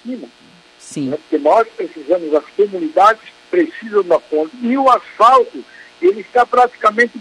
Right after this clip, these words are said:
Speaker 1: pronto, né? Que liga Boa Vista, a rodovia que liga Meleiro a, a Turvo.
Speaker 2: Uhum.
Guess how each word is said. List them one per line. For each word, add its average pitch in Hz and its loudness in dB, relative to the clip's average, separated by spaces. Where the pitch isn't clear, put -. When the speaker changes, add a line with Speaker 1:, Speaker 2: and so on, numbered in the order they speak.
Speaker 1:
pronto, 226 0
né? 170 0
Que 170 -10
liga 180 -4
Boa 175 2
Vista, 143 -10
a 151 0
rodovia 175 -2
que 175 -6
liga 180 -2
Meleiro 175 0
a, 160 -2
a 131 -6
Turvo. 151 -4
Speaker 2:
Uhum. 170 -8